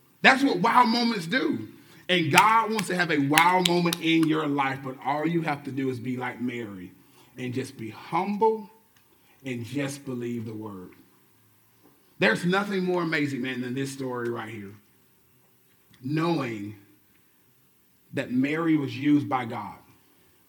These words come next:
and that several hundred years before this even happened, that it was told that this was gonna happen the, just the way it was gonna happen. And God used her.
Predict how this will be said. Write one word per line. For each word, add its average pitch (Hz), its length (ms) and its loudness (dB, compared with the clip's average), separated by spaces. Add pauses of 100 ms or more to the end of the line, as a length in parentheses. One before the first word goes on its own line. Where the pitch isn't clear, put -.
(320)
and 143 180 -4
that 139 140 -2 (160)
several 190 540 -2
hundred 185 280 0
years 156 320 0
before 143 640 -4
this 139 200 -4
even 139 200 -2
happened, 127 420 -10
that 113 140 -12
it 113 80 -8
was - 120 -14
told 139 340 -4
that 104 120 -10
this 127 180 -8
was 123 100 -10
gonna 120 140 -8
happen 131 340 -6
the, 107 80 -12
just 135 400 -8
the 120 60 -10
way 120 140 -8
it 110 80 -10
was 113 100 -10
gonna 107 220 -14
happen. 101 320 -18 (1040)
And 120 140 -6
God 120 300 -2
used 110 260 -8
her. 80 180 -18